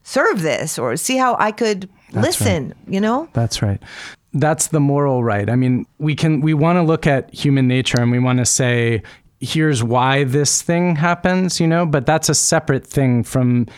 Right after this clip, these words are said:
Speaker 2: from the moral responsibility. The moral responsibility is, "Okay, we get defensive.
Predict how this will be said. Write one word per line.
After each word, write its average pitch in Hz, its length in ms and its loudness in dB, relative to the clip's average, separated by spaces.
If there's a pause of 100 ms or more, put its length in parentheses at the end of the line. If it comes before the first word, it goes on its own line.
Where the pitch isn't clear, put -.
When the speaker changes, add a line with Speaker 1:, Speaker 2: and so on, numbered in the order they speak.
(180)
Speaker 2:
from 127 300 0
the 123 80 2
moral 120 840 0 (520)
responsibility. 120 840 0
The 117 100 0
moral 127 300 0
responsibility 127 680 0
is, 117 180 -2
"Okay, 113 560 0 (640)
we 139 220 0
get 147 260 0
defensive. 120 880 -2